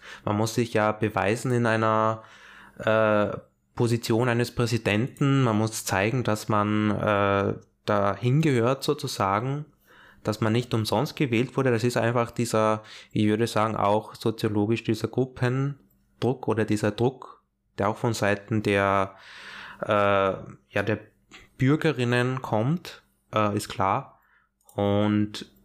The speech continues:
pff, ja, das kann natürlich, ähm, nach hinten losgehen, ist klar, ne? Mich hätte es halt gewundert, ich, ich stell mir halt immer diese Frage, und wir reden jetzt immer im Konjunktiv, was wäre, wenn?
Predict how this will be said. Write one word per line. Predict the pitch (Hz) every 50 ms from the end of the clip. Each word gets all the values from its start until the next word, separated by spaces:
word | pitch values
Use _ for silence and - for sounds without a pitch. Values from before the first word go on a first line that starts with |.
| _ _ _ _ _ _ _ _ _ _ _ _ _
pff, | - - - - - - - _ _ _ -
ja, | 117 101 95 107 113 110 -
das | 107 - -
kann | - 107 107
natürlich, | 110 107 107 - 110 107 107 110 110 110 - - - -
ähm, | 110 107 104 101 104 104 - - - -
nach | 107 104 - -
hinten | 113 117 117 - - 98
losgehen, | 95 92 95 92 - - - 95 92 90 95
ist | - 101 - -
klar, | - - 95 92 90 - - _ _ _ _
ne? | - 101 98 101 - - - - _ _ _ _ _ _ _ - - - - - - - - _ _ _ - - -
Mich | 110 104 -
hätte | 117 113 - 127
es | 120 -
halt | 113 117 117 -
gewundert, | - 120 107 104 113 123 127 127 -
ich, | - - 117 - -
ich | - 123 -
stell | - 123 110
mir | 113 123 127 120
halt | 113 120 120 -
immer | 113 117 120 123
diese | 123 123 120 123
Frage, | 117 - - 101 95 104 117 127 120
und | 113 107 107 104
wir | 113 110 104
reden | 110 101 107 117
jetzt | 117 110 - -
immer | 110 110 117
im | 113 110
Konjunktiv, | - - 101 104 113 127 127 - - 120 120 120 113 - - -
was | 104 104 - - -
wäre, | 113 110 110 107 95
wenn? | 104 98 104 117 135